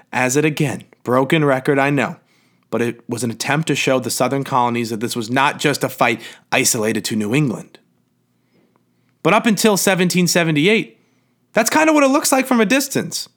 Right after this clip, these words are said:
If the colonies are a human body and this is a street fight, think of the northern colonies from Pennsylvania all the way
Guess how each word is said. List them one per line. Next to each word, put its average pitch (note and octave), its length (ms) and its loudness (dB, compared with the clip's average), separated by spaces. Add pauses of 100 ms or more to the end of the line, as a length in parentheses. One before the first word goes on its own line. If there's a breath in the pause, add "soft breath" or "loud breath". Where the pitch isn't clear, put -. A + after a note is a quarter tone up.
(680 loud breath)
If F3+ 120 0
the G#3 80 2
colonies B3 460 2
are F#3 80 4
a E3 60 2
human F3 400 2
body A#2 420 2
and G#2+ 80 -2
this A#2 140 -2
is A#2 80 -6
a A#2+ 60 -2
street C#3 440 -2
fight, F2 320 -6 (960 soft breath)
think A3+ 140 2
of C#4 80 4
the C4 80 6
northern F#3 400 4
colonies C3+ 480 0
from G2+ 160 -8
Pennsylvania C3+ 800 -2
all D3+ 260 2
the D#3 80 2
way C#3+ 280 2